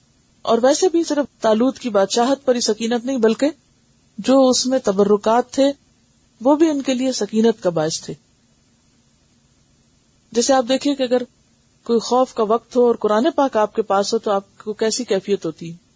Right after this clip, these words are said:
ہاں، ایک سکون ہوتا ہے نا۔ مثلا آپ قرآن پاک گود میں لے کے بیٹھے ہوں، خدا نخواستہ کسی ایسی جگہ میں زلزلہ آ رہا ہے، تو کیا ہوگا اس وقت؟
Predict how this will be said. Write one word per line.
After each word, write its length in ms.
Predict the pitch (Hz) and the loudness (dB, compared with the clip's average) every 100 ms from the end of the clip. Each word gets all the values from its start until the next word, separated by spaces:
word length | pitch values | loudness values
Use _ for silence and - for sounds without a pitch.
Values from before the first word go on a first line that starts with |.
| _ _ _ _ _ _ _ _ _ _ _ _ _ _ - | _ _ _ _ _ _ _ _ _ _ _ _ _ _ -4
ہاں، 140 | 254 359 _ _ _ _ _ _ _ _ _ _ _ _ _ _ _ _ | -4 -4 _ _ _ _ _ _ _ _ _ _ _ _ _ _ _ _
ایک 140 | 226 | -6
سکون 380 | - 233 277 294 | -4 -2 0 0
ہوتا 220 | 220 175 | -2 -4
ہے 60 | 185 | -6
نا۔ 120 | 302 415 _ _ _ _ _ _ _ _ _ | -6 -12 _ _ _ _ _ _ _ _ _
مثلا 280 | 214 233 233 | -4 0 -2
آپ 100 | 208 | 0
قرآن 280 | 220 226 240 | 0 2 2
پاک 180 | 233 | 0
گود 220 | 208 214 214 | 4 2 2
میں 100 | 220 | 0
لے 100 | 208 | 0
کے 100 | 196 | 0
بیٹھے 240 | 185 202 | 0 0
ہوں، 80 | 202 | -6
خدا 200 | 208 214 | -2 -2
نخواستہ 340 | 214 202 208 | -2 -4 -4
کسی 280 | 202 196 208 | -8 -6 -4
ایسی 180 | 190 214 | -2 -2
جگہ 180 | 202 202 | -2 -2
میں 80 | 202 | -2
زلزلہ 340 | 185 180 208 | -4 -2 0
آ 140 | 208 190 | 0 0
رہا 60 | |
ہے، 60 | 202 | -2
تو 100 | 202 | -4
کیا 200 | 196 233 | -2 0
ہوگا 180 | 180 170 | 0 -4
اس 220 | 175 - | -12 -12
وقت؟ 140 | 180 | -14